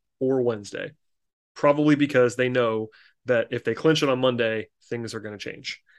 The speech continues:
Um, basically, Tuesday, though, there aren't a lot of options. Uh, Odorizzi is the only guy that is on schedule to pitch on Tuesday, um, of the guys that are currently on the Major League roster.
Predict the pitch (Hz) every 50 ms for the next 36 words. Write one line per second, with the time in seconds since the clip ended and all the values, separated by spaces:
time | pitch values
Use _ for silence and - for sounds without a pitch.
0 | _ _ _ _ _ 135 127 123 117 117 110 104 _ _ _ _ _ _ _ _
1 | _ 127 117 156 180 185 - - 165 170 147 139 147 - - 180 208 226 214 156
2 | 147 135 127 123 127 123 123 120 117 113 135 131 135 147 165 151 143 135 131 127
3 | 117 117 117 117 - - - 113 127 127 - - - _ _ _ _ _ _ _
4 | _ 123 123 117 120 - - 135 147 151 151 147 147 147 151 143 143 143 139 127
5 | 113 123 127 123 135 135 135 139 131 135 127 127 127 123 120 123 120 120 117 117
6 | 113 117 113 - - - 127 120 110 113 113 110 - - - 113 110 - 113 107
7 | 104 - - 107 - - - 147 - _ _ _ _ _ _ _ - 123 117 113
8 | 113 117 - 120 117 110 123 117 117 117 117 110 117 110 107 - - 127 123 117
9 | 117 117 113 110 110 110 104 107 110 101 117 113 - - - - -